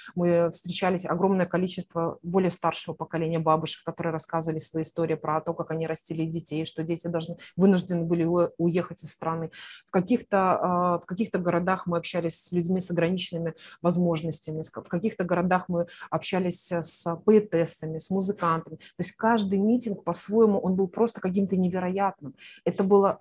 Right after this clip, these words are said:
такая энер-, положительная энергетика людей, это был такой, такой опыт, ну, который, наверное, никогда в жизни я не забуду, потому что действительно вот, э, кампания двадцатого года для меня была одним из самых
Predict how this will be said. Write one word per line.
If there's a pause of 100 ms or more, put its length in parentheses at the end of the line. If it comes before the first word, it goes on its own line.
такая
энер-,
положительная
энергетика
людей,
это
был
такой,
такой
опыт, (580)
ну,
который,
наверное,
никогда
в
жизни
я
не
забуду,
потому
что
действительно
вот, (320)
э,
кампания
двадцатого
года
для
меня
была
одним
из
самых